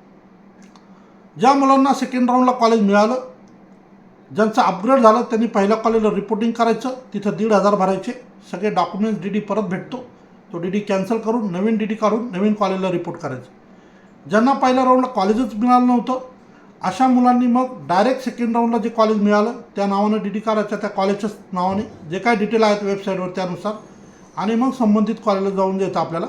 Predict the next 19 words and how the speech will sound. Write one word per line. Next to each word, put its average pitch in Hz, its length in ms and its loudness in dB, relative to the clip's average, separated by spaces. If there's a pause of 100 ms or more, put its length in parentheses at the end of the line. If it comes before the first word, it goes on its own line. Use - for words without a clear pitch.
(120)
रिपोर्टिंग 165 360 -8
करायचं. 135 300 -8 (640)
तर - 60 -6
अशा 220 380 0
पद्धतीनं 208 480 0 (120)
ही 233 160 -4
सगळी 220 300 -2
प्रक्रिया 196 440 -4
चालते. 175 540 -4 (580)
या 247 160 0
दरम्यानच्या 233 520 2
काळात 220 300 4 (180)
बरेचसे 254 400 -2
व्हिडिओ 226 300 4
मी 233 120 2
माझ्याकडनं 208 500 2
पोस्ट - 400 -2
करेल, 226 240 0 (680)
कारण 214 220 -2